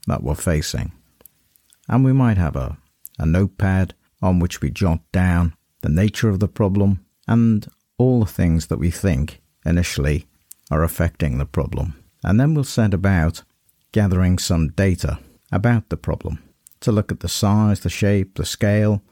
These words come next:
and the very nature of that problem. And we'll have to find out who can help us in our quest. And that might be records,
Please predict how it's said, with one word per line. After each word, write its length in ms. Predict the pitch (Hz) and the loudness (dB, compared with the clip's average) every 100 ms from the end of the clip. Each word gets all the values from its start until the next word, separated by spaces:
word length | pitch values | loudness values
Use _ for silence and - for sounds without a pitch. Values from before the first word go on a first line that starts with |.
| _ - | _ -2
and 160 | 135 | 0
the 40 | 127 | 2
very 300 | 120 101 92 | 2 2 2
nature 540 | 90 90 - 92 87 - _ - | 0 0 -2 -2 -2 -6 _ -4
of 280 | 87 80 | -2 -2
that 260 | - - - | -6 -8 -8
problem. 400 | - 71 95 87 _ _ - | -8 -6 -6 -10 _ _ -2
And 140 | 127 | 0
we'll 100 | 127 | 2
have 180 | 123 123 | 2 0
to 80 | - | -2
find 360 | - 110 104 104 | 0 2 2 2
out 320 | 104 98 - _ _ _ _ - | 2 0 -4 _ _ _ _ -2
who 140 | 151 | -2
can 200 | 139 123 | 0 0
help 320 | 101 127 123 | 2 0 0
us 260 | 85 87 - - | -2 -2 -6 -2
in 120 | 92 | 0
our 180 | 85 73 | 2 0
quest. 640 | - 98 76 - - - _ _ - | -2 -2 -2 -6 -14 -20 _ _ -6
And 160 | 78 | -2
that 120 | 90 | -2
might 280 | - 85 82 | 0 -2 -2
be 180 | - 73 | -4 -2
records, 840 | - 98 - 117 110 110 104 - | 0 0 2 2 2 2 -2 -8